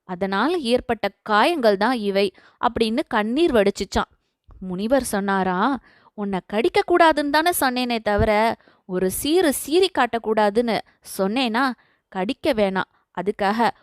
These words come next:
உன்னை அடிக்க வந்தவங்கள பார்த்து ஒரு சீறு சீறி இருந்தா உன்னை அடிக்காம இருந்திருப்பாங்க இல்லையா? நீ கடிப்பத மறந்துவிடு. ஆனா சீறுவத மறந்துடாத"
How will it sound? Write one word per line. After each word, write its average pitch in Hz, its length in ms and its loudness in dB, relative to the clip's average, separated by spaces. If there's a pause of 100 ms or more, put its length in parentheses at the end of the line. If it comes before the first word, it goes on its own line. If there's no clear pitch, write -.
உன்னை 208 360 -2
அடிக்க 180 500 -2
வந்தவங்கள 294 560 2
பார்த்து 247 480 0 (220)
ஒரு 208 300 2
சீறு 214 480 -2
சீறி 285 320 0
இருந்தா 254 520 2 (260)
உன்னை 254 220 -2
அடிக்காம 220 500 -2
இருந்திருப்பாங்க 269 640 0
இல்லையா? 269 460 -2 (380)
நீ 214 200 -10
கடிப்பத 262 580 0 (120)
மறந்துவிடு. 202 640 0 (280)
ஆனா 202 420 -2 (180)
சீறுவத 226 600 2 (280)
மறந்துடாத" 202 760 2